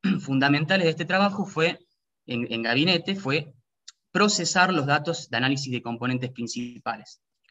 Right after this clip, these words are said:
¿sí? Este, procesar imágenes raster a partir del análisis de componentes principales, ¿sí? Esto lo que hace es eliminar información redundante, ¿sí? Y mediante una combinación de falso color de esos componentes principales, nos permite distinguir la roca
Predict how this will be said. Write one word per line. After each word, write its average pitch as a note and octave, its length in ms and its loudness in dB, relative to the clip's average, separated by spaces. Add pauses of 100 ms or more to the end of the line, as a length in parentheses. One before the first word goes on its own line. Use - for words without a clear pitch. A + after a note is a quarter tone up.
(320)
¿sí? C#3+ 340 -6
Este, B2+ 520 -6 (360)
procesar B2+ 380 2
imágenes D3 440 4
raster F#3 420 -2 (160)
a C3 220 -2
partir E3+ 480 0
del C#3 500 -2
análisis C3+ 380 0
de B2+ 100 -4 (200)
componentes A#2+ 420 -6
principales, - 580 -12
¿sí? D#3 220 -8 (340)
Esto G3 240 2
lo D#3+ 120 4
que E3+ 80 2
hace F3+ 240 2
es - 200 -8
eliminar D3 400 2
información D#3+ 440 -2
redundante, B3 640 4 (280)
¿sí? G3 340 -4 (220)
Y D3+ 100 2
mediante D3+ 360 6
una C3+ 140 2
combinación D3 500 0
de C3+ 80 -2
falso G3+ 400 2
color G3+ 280 2
de C#3 80 0
esos D3 200 -6
componentes E3+ 440 -4
principales, G#3 720 -2 (380)
nos C3 100 -4
permite D3+ 320 2
distinguir C#3+ 480 2
la B2+ 140 0
roca C#3+ 640 -2